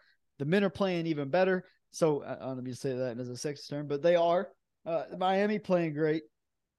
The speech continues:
Knocks off Houston. Of course, Houston, uh, Sasser, I think is his last name, uh, the guy who was hurt for Houston. You know, you hate to see injuries around this time, but hey, uh, it's basketball, it's March, that's what happens.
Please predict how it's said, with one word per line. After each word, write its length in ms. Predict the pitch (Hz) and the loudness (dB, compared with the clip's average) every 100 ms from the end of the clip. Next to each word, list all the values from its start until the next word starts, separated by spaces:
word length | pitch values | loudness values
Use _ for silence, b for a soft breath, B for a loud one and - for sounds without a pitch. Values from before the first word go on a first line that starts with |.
| _ _ _ _ _ _ _ | _ _ _ _ _ _ _
Knocks 380 | 151 208 262 285 | 2 6 6 6
off 260 | 277 233 220 | 6 6 4
Houston. 360 | 214 208 196 190 | 2 2 2 -2
Of 80 | |
course, 300 | 170 208 208 | 4 6 6
Houston, 500 | 208 214 208 220 208 - 165 | 4 0 2 0 0 -4 -4
uh, 420 | 156 156 160 151 | 0 0 2 0
Sasser, 520 | 135 - 180 180 - 185 | 0 4 4 4 4 2
I 60 | |
think 200 | 175 180 | 4 2
is 120 | 170 | 4
his 120 | 165 156 | 2 4
last 300 | 160 160 160 | 4 4 0
name, 240 | 165 156 | -2 -2
uh, 180 | 147 143 | -4 -4
the 100 | 139 | -2
guy 180 | 151 151 | 2 2
who 80 | |
was 180 | 147 143 | 2 -2
hurt 240 | - 151 143 | -2 -4 -4
for 80 | |
Houston. 500 | 156 165 151 - 151 135 b _ | -6 -2 -2 -4 -10 -12 b _
You 80 | 143 | -6
know, 80 | 139 | -2
you 160 | 165 | 6
hate 100 | 233 226 | 6 6
to 60 | |
see 180 | 185 190 | 4 4
injuries 360 | 185 170 175 160 | 6 2 2 0
around 160 | 170 | -6
this 100 | 160 | -6
time, 240 | - 175 170 | -4 -4 -4
but 160 | 139 | -6
hey, 300 | 147 143 131 | -6 -8 -8
uh, 220 | 127 143 | -8 -10
it's 100 | 139 | -12
basketball, 420 | 147 147 143 156 147 | -6 -6 -6 -8 -8
it's 120 | 147 | -6
March, 260 | 147 147 | -6 -6
that's 140 | 151 139 | -8 -10
what 100 | 135 | -6
happens. 480 | 147 156 135 123 | -4 -4 -8 -12